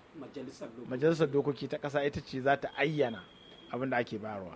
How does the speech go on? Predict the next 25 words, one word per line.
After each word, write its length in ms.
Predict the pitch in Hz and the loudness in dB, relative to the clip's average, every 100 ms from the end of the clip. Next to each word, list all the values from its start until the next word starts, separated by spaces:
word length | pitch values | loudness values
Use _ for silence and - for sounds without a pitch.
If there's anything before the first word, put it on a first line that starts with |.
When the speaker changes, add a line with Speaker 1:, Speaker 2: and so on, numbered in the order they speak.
| - | -14
Speaker 1:
Mm. 300 | - 123 110 | -14 -14 -4
Speaker 2:
A 60 | 120 | 6
yanzu 380 | 135 143 139 147 | 8 8 6 2
zancen 320 | 165 143 160 170 | 0 2 0 2
da 60 | |
ake, 160 | 147 165 | 0 0
Majalisar 260 | 135 135 147 | -2 -2 -4
Dokoki 400 | 131 139 139 143 | -2 -2 -2 -2
ta 120 | 143 147 | 2 4
ayyana 320 | 147 135 123 | 6 6 4
a 40 | |
ba 160 | 117 127 | 2 0
su 140 | - | -2
kashi 320 | 110 131 - | -8 -6 -6
goma 240 | 117 127 123 | -4 -2 0
sha 160 | 127 | 0
uku 160 | 117 113 | -2 -2
ne 100 | 107 | -6
bisa 200 | 110 110 | -6 -8
ɗari. 160 | 85 85 | -10 -12
Speaker 1:
Mm. 260 | 85 - - - - - - - | -14 -18 -16 -16 -18 -20 -14 -4
Speaker 2:
Idan 280 | 117 151 175 165 | 4 6 6 2
ana 300 | 170 151 131 | 4 4 4
son 320 | 151 143 135 | 0 -2 -4
ƙari, 380 | - 165 185 160 | 4 4 4 2